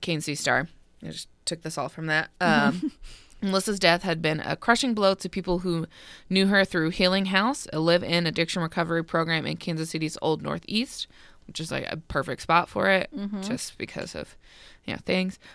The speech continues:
Speaker 1: Uh, she was a beautiful woman inside and out, Healing House director Bobby Joe Reed said, um, uh, on November,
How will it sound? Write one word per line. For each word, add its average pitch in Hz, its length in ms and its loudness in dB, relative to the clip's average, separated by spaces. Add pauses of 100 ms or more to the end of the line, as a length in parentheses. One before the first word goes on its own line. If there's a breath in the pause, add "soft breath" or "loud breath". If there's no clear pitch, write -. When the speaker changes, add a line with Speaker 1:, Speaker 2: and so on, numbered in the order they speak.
Speaker 1:
Uh, 151 380 6
she - 180 0
was 160 140 0
a - 80 0 (180)
beautiful 247 380 0
woman 196 260 2
inside 170 400 0
and 165 100 -4
out, 156 280 2
Healing 170 300 0
House 160 260 0
director 147 420 0
Bobby 156 320 2
Joe 147 240 2
Reed 190 380 0
said, 190 360 4 (440 loud breath)
um, 143 640 2 (640)
uh, 62 460 -4 (120)
on - 320 -2
November, 139 640 -2